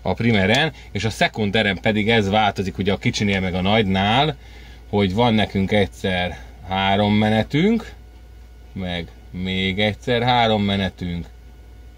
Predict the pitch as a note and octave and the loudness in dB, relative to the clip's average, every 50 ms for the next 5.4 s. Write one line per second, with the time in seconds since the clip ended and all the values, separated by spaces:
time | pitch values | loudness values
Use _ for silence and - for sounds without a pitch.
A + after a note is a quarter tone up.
0 | - - - - - - - - F#2+ E2+ - - F#2+ F2+ F2+ F#2 G2 G2 F#2+ F#2 | -20 -20 -20 -20 -20 -16 -10 -8 -8 -8 -6 -6 -4 -4 -2 -2 0 0 0 -2
1 | F2 F2 F2 F#2+ G2 F#2 F2+ - - - F#2 F2+ - - - F2 E2 F2+ F#2 F#2 | -2 -4 -2 -2 -2 -2 -4 -6 -8 -8 -8 -8 -8 -10 -12 -10 -8 -6 -4 -2
2 | F2+ F2 F2 F2 E2+ F2 F2+ F#2+ G2 G2+ G2 G2 F#2+ F#2+ F2+ F#2+ G2 G#2 A#2 C#3 | -2 -2 -4 -4 -4 -2 -2 0 2 2 4 4 4 2 2 2 2 2 2 2
3 | D#3 D#3 - - B2 A2+ A2 G#2+ F#2+ - - - - - - - - - - - | 2 0 0 0 0 0 0 0 -2 -4 -12 -20 -20 -20 -20 -20 -20 -20 -20 -20
4 | - - - - - - - F#2 F2 E2+ - - F#2 F2 - - C2+ - - - | -20 -20 -20 -20 -18 -12 -10 -10 -8 -8 -8 -8 -8 -8 -10 -12 -16 -16 -14 -12
5 | E2+ E2 - - G2+ G2+ F#2 | -12 -12 -10 -8 -6 -6 -8